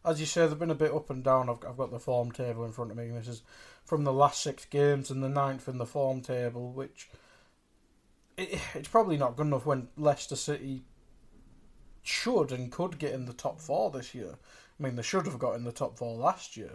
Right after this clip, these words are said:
but it looks like the, um, the league, the top four race is even more open this year. So for them to have this lull in form, it, it's not good. And, and the teams they've lost to, I mean, Fulham, no.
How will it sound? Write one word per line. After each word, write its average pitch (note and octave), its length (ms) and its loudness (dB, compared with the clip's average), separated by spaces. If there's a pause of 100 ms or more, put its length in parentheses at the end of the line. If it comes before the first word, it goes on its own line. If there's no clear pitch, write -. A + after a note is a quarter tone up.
but B2 160 -12 (420)
it D3 80 -4
looks C#3+ 260 0
like B2+ 240 0
the, B2 420 -6
um, A#2 300 -6 (1120)
the C#3 160 -2
league, C3 320 0
the C3+ 80 -2
top - 260 0
four B2+ 240 2
race A#2+ 180 -4
is B2 120 -6
even B2 200 -8
more A#2+ 240 -2
open D3 300 -2
this A2 220 -10
year. G2+ 140 -12
So A#2+ 340 -6 (400)
for F3 140 -4
them E3 180 8
to C#3+ 60 0
have D3 160 6
this C#3+ 180 0
lull C#3 300 2 (160)
in C3 120 -4
form, C#3+ 440 6 (640)
it, F#3 80 -6
it's C#3+ 360 0
not C#3 200 2
good. C#3+ 200 2
And, C3+ 120 -6
and C#3+ 200 -2
the C#3 40 -2
teams F3 340 -2
they've C#3+ 120 0
lost C#3+ 300 4
to, B2+ 100 -6
I A#2+ 40 -6
mean, A#2+ 200 -6 (120)
Fulham, D3+ 460 2 (1080)
no. G3 460 4